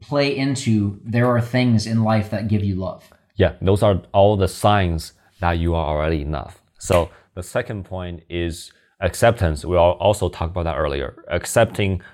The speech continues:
Speaker 2: the parts of yourself that you really re-, eject, re-, re-, reject, the parts of yourself that you really hate. You know, instead of push,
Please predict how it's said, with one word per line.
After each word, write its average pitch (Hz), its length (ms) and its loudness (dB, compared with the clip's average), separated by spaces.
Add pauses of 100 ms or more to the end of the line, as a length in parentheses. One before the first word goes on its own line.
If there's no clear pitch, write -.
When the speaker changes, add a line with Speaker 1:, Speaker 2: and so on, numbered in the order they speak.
(140)
Speaker 2:
the 90 80 -4
parts - 320 -2
of 95 120 -6
yourself 85 420 -4
that 85 120 -2
you 85 140 -4
really 90 500 -4
re-, 78 220 -8
eject, 85 580 0
re-, 87 80 -4 (240)
re-, 92 140 2
reject, 90 500 2
the 87 100 -2
parts - 300 -2
of 87 80 -4
yourself 90 320 -4
that 90 140 -2
you 90 120 -4
really 92 280 0
hate. - 420 -6 (640)
You 101 120 -2
know, 87 280 2
instead 110 280 2
of 101 200 2
push, 117 280 -2